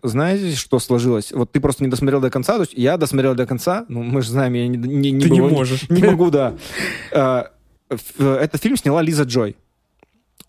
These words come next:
Speaker 1: Она, э, является супругой Джонатана Нолана, брата Кристофера Нолана, э, которые все вместе сделали «Мир Дикого Запада».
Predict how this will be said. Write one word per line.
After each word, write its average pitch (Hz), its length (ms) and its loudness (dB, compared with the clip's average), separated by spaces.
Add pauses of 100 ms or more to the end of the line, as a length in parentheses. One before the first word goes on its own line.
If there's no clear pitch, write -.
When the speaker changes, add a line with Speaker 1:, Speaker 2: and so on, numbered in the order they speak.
Speaker 1:
Она, 127 680 0 (180)
э, 113 440 -2
является 123 1040 0
супругой 139 500 0
Джонатана 123 500 0
Нолана, 170 560 0 (140)
брата 120 380 0
Кристофера 190 480 -2
Нолана, 165 440 0 (360)
э, 117 200 0 (120)
которые 135 400 2
все 127 180 -2
вместе 160 340 0
сделали 143 380 2
«Мир 147 220 0
Дикого 131 320 0
Запада». 117 440 -4